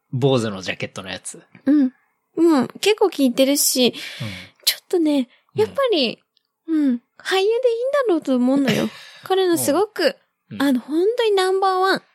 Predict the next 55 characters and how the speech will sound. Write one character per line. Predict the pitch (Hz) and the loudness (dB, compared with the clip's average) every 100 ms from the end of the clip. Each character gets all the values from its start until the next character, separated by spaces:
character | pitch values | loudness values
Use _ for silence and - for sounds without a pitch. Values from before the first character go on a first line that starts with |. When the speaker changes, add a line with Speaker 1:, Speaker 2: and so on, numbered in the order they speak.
| _ | _
Speaker 2:
俳 | - 254 | -4 0
優 | 247 233 | 2 2
の | 226 226 - | 2 0 -2
セ | - 262 | -2 0
ン | 254 | 0
ス。 | - - | 0 -4
Speaker 1:
う | |
ん。 | - _ - - - - | -4 _ -20 -20 -20 -18
Speaker 2:
そ | - | -8
し | - | -4
た | - 403 | 0 2
ら、 | 466 320 | 4 2
そ | - 285 | 2 2
れ | 285 294 | 4 6
を | 339 | 4
活 | 330 - | 2 0
か | 320 | -2
し | - | 2
て | 427 | 2
ほ | 330 | 2
し | - - 277 | -2 0 0
い | |
っ | - - - 175 170 - | -2 -12 -12 -12 -12 -4
て | 339 | 2
い | 339 | 2
う | |
気 | - | 2
持 | 294 254 | 2 2
ち | - | 0
で | 247 349 | 0 0
す。 | - | 2
Speaker 1:
う | - | 0
ん。 | _ _ - - | _ _ -20 -16
窪 | - 131 160 | -6 -4 -4
塚 | 156 - 90 85 - - - - - _ _ _ _ _ _ - - | -4 -10 -10 -12 -18 -20 -20 -20 -20 _ _ _ _ _ _ -10 2
Speaker 2:
ラ | 240 - | 4 4
イ | 240 110 | 0 -6
ン。 | |
Speaker 1:
洋 | - | -8
介 | - - | -10 -10
ね。 | 95 110 123 123 - _ - - - | -10 -10 -10 -12 -18 _ -20 -20 -10
Speaker 2:
卍 | 302 294 311 320 370 | -4 -2 0 0 -2
も | 302 | -2
ラ | 320 285 | -2 -2
イ | 277 | 0
ン | 269 | -2
も。 | 320 | -2
Speaker 1:
<laughs> | - 370 _ _ - - - - - - - _ _ _ - - - - - - | -4 -8 _ _ -16 -16 -18 -16 -4 -4 -4 _ _ _ -20 -16 -16 -18 -20 -8
俺 | 117 104 | -2 -2
が | 101 | -2
先 | 120 104 | -4 -8
だ | 92 | -10
っ | - | -10
た | - | -12
っ | - | -14